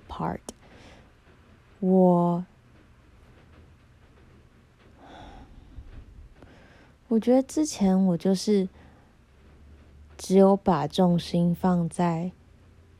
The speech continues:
也，也，也是工作跟之前可能感情是，就是我前男友上面，还不算重心，但就是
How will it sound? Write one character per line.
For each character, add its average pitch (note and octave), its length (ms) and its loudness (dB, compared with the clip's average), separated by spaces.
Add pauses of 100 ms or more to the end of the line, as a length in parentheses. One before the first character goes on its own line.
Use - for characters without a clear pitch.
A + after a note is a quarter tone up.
(880)
也， - 240 -4
也， F3+ 180 -4
也 E3 240 -4
是 - 120 -12
工 F3+ 260 0
作 F#3 340 -4
跟 F3+ 460 0 (1200)
之 F3 160 -6
前 D#3+ 580 -6
可 - 160 -14
能 - 120 -8
感 - 240 -8
情 - 340 -8
是， - 180 -14
就 - 140 -6
是 D#3+ 220 -4
我 D#3+ 120 -12 (320)
前 E3+ 280 -4
男 E3 180 -2
友 F3 180 -4
上 F3 320 -8
面， E3 300 -4 (1200)
还 - 100 -10
不 C4+ 100 -4
算 G3+ 180 2
重 F#3+ 180 0
心， F3+ 220 -2
但 F#3+ 140 2
就 F3+ 140 -2
是 F3 60 -4